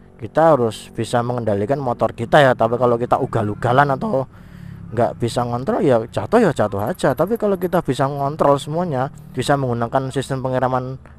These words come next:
depan dan belakang, kita bisa seimbang, insya Allah kita aman-aman saja ya. Ya pokoknya itulah tadi dari segi keuntungan dan kekurangan dari penggunaan ban Swallow S B seratus tujuh belas ini ya.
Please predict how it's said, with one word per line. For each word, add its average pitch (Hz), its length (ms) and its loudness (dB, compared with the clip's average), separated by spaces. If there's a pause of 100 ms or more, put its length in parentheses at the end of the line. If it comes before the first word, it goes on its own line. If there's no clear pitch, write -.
depan 123 320 -2
dan 117 160 0
belakang, 117 400 0
kita 165 240 -4
bisa 120 240 -2
seimbang, 131 480 -4
insya 123 240 -2
Allah 170 160 0
kita 160 240 -4
aman-aman 110 480 -6
saja 110 160 -2
ya. 113 180 2 (1400)
Ya 117 80 -2
pokoknya 175 480 -2
itulah 175 320 -4
tadi 151 240 -4
dari 120 240 2
segi 117 400 -6 (1600)
keuntungan 120 560 -2
dan 113 160 -2
kekurangan 113 560 -4
dari 101 480 -4
penggunaan 104 640 -8
ban 101 240 -6
Swallow 123 480 -4 (400)
S - 240 -10
B 123 160 -2
seratus 117 480 -2
tujuh 104 240 -10
belas 101 400 -4
ini 117 240 -2
ya. 98 80 -8